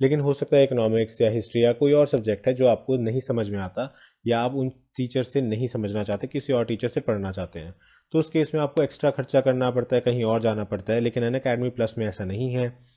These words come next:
आपको जिस भी टीचर से जो सब्जेक्ट समझ में आता है, आप उससे वो पढ़ सकते हैं।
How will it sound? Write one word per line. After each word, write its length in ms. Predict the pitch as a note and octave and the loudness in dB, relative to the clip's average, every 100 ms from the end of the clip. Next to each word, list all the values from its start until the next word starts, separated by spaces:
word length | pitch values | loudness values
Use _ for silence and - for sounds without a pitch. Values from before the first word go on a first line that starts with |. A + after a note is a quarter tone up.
| _ | _
आपको 320 | A#2+ B2 - C3+ | 0 2 2 2
जिस 240 | C#3+ C#3+ | 0 0
भी 100 | D#3+ | 0
टीचर 320 | D3+ C3+ C#3 | 0 0 0
से 340 | C3 - C#3 C#3+ - _ - | 0 2 2 0 -6 _ -10
जो 180 | A2 C3 | 0 2
सब्जेक्ट 360 | C#3 D3+ C#3 C3 | 4 0 0 -2
समझ 260 | B2 A2+ | -2 -2
में 80 | A2 | -2
आता 180 | G#2 A#2+ | -2 0
है, 40 | |
आप 100 | A#2+ | 0
उससे 220 | A#2 - A#2+ | -2 -4 -4
वो 120 | C3 | -2
पढ़ 160 | A#2 | -2
सकते 300 | F#2 G2 - | -4 -6 -14
हैं। 220 | E2+ E2 | -14 -14